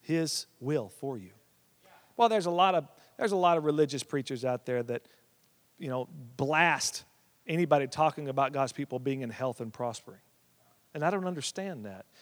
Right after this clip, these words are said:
'cause I read the scriptures and I just see overwhelming evidence that it is God's will. And then I realize, oh, it's their denomination, not the Bible that teaches them that. That's pretty sad.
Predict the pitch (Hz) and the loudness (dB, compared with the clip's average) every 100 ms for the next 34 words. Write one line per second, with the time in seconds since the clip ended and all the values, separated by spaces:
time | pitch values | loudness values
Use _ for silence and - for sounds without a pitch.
0 | - - 180 185 226 220 190 - 240 226 | -12 2 4 6 2 0 0 2 0 0
1 | 175 139 156 175 - - 165 196 208 202 | -2 -2 0 0 0 0 2 4 4 2
2 | 202 185 175 185 160 143 - 151 156 170 | 0 -2 -2 0 -2 -6 -6 -6 -4 -4
3 | 214 139 113 104 110 107 - _ _ _ | -4 -6 -6 -8 -12 -14 -16 _ _ _
4 | _ - - 160 226 214 185 180 175 202 | _ -20 -6 0 2 4 4 4 2 2
5 | 233 185 - 156 160 170 175 147 147 185 | 0 0 -2 -4 -2 -2 -2 -2 -2 -2
6 | - 123 139 147 127 131 147 135 113 110 | -4 -6 -6 -6 -4 -2 -2 -2 -6 -8
7 | - 117 - 101 104 107 104 139 135 - | -12 -14 -14 -18 -16 -16 -12 -12 -12 -10
8 | 147 - 131 107 107 | -10 -8 -10 -12 -16